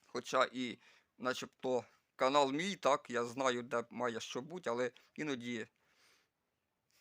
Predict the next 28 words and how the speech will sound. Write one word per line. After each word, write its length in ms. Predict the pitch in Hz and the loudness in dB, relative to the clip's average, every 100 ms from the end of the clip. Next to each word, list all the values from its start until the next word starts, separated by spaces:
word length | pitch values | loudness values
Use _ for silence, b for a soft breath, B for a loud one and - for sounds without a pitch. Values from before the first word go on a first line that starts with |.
| _ | _
до-, 240 | 131 151 - | -4 -4 -2
довго 380 | 156 190 135 131 | 2 4 4 2
доводиться 560 | 135 139 147 135 123 | 2 0 0 0 -2
щось 240 | 123 139 120 | -2 -4 -2
знайти, 260 | 127 113 | -2 -2
там, 160 | 107 107 | -6 -2
кореневе 500 | 139 143 156 170 139 | 2 4 6 8 6
живлення 400 | 139 139 127 113 | 2 -2 -2 -4
чи 180 | - 120 | -4 -6
листове 460 | 117 - 123 135 | -6 -2 0 2
живлення. 480 | 131 127 117 113 110 - | 0 -4 -4 -8 -10 -8
Тому 260 | 127 156 | -8 -6
в 60 | 190 | -8
цьому 320 | - 135 131 | -6 -4 -2
році 300 | 143 160 - | -2 -4 -6
я 180 | 120 120 b b b b b b b b _ _ _ _ _ _ _ | -4 -4 b b b b b b b b _ _ _ _ _ _ _
дещо 380 | - 135 131 135 | 0 2 4 0
там 300 | 117 123 110 - | 0 0 0 -10
цікаве 400 | 127 - 123 113 | -2 4 4 4
придумав, 480 | 127 131 190 165 135 | 0 -4 0 0 0
зроблю 300 | 131 135 139 | -4 -6 -6
ці 140 | - | -10
списки 640 | 120 - - 147 123 - 120 | -18 -20 -2 0 0 -2 -4
відтворення, 600 | 120 - 160 202 175 135 | -4 -4 2 4 4 4
але 220 | 120 127 | 4 2
з 60 | 123 | 0
нового 420 | 151 147 131 123 | 2 2 2 0
сезону. 600 | - 120 123 113 104 | -4 -8 -8 -10 -10